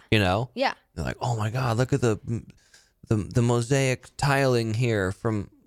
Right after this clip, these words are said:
Speaker 1: the ruins a hundred years ago," or whatever.
Speaker 2: Are we going into an alien conversation?
Speaker 1: No, but here's my question. What the fuck? So were people like, "That house sucks. Let's just build on top of it." I don't understand. Like, what, you,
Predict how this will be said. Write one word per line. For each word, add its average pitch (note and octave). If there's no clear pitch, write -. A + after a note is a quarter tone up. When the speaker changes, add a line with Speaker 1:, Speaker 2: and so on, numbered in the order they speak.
Speaker 1:
the A2
ruins A#2+
a A#2
hundred G#2+
years G#2+
ago," F#2
or D2+
whatever. F2+
Speaker 2:
Are A3
we G3+
going G3+
into G3
an F#3
alien F#3
conversation? F#3
Speaker 1:
No, G#3
but C3+
here's E3+
my F3
question. F#3
What A3+
the B3
fuck? -
So F#3
were D#3
people D4+
like, D#3
"That F3+
house B2+
sucks. A2
Let's G#3+
just A#3
build C#3+
on A#2
top D3+
of G2
it." C2+
I F3+
don't G3+
understand. F#3+
Like, A2
what, C3
you, C3+